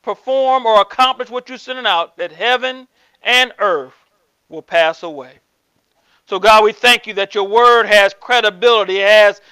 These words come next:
uh, a guarantee to accomplish all that you have set out for it to do. And as we bring this word deeper into who we are and we gravitate greater in a, a more intense way toward your word,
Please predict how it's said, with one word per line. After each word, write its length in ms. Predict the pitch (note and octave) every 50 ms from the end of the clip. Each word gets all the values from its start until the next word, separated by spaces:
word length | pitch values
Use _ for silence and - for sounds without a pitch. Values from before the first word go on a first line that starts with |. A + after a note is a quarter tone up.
| _ _ _ _
uh, 340 | - F#3+ F3+ F3 E3 E3 F#3+
a 40 | F3+
guarantee 1000 | C#3+ A#3 C4 C#4 C#4 C#4 C4 A#3+ - - - - D4+ C#4+ B3 G3+ D#3 C3+ C3 _ _ _ _ _ _ _ _ _
to 120 | - G#3 D3+ _ _ -
accomplish 600 | F3+ - - - A#3+ A#3 A3 G#3 - F3+ E3+ -
all 340 | - - G3+ G#3 G#3 G#3+ G#3+
that 200 | G3+ G#3 - -
you 80 | G#3 G#3
have 100 | G3 F#3+
set 280 | - - G#3+ G#3 G#3 G3+
out 200 | G3 G3+ G3 -
for 180 | G#3 G3 G3
it 80 | F#3+ -
to 100 | G#3+ F#3+
do. 300 | D3+ C#3 C#3+ A#2+ B2+ _ _ _ _ _ _ _ _ _ _ _ _ _ _ _ _ _
And 120 | - E3+
as 160 | E3+ F3 E3+
we 160 | E3+ G#3 G#3 F3 D#3+ D3 C#3 C3+ _ _ _ _ _ _
bring 280 | D#3 D#3 A3 C4+ D#4 D4+
this 160 | D4 C#4+ G#3+
word 480 | G#3 C4 C#4 C4+ C4+ C4 B3+ B3+ G#3 -
deeper 360 | B3+ C#4 C#4 C#4 - C#4+ C#4
into 500 | C#4 - - - C4+ C4+ B3+ B3 A#3+ A#3 _ _ _ _
who 220 | _ - C#4 C#4 C4
we 220 | C4+ C4+ B3+ A#3
are 380 | A3+ G#3 F#3+ F3 F3 E3+ F3 F#3
and 140 | F#3+ F#3 - _ _ _ -
we 120 | A3+ A3+
gravitate 840 | D#3+ C#3+ G3+ B3+ C#4 D4+ D#4+ D#4+ D4+ C#4 C#4 - C4+ C#4 C#4 - - _ F#3+
greater 540 | F3 A#3 C4+ D4+ D#4 C#4+ C#4+ C#4+ C#4 C#4 - _ _ _ _ _ _ _ _ _ _ _ -
in 120 | A3+ A3+
a, 140 | A#3 A3+ - -
a 160 | G3+ G#3 G3 F#3+
more 220 | G#3 B3+ C#4 C4+
intense 380 | C4 - - - D#4 D#4 - -
way 180 | B3+ C4 B3+
toward 320 | B3 - C4+ C4+ C4 B3+ B3+
your 160 | B3+ B3 A#3+
word, 400 | A3 G3 F3+ E3+ D3+ C3+ C3 B2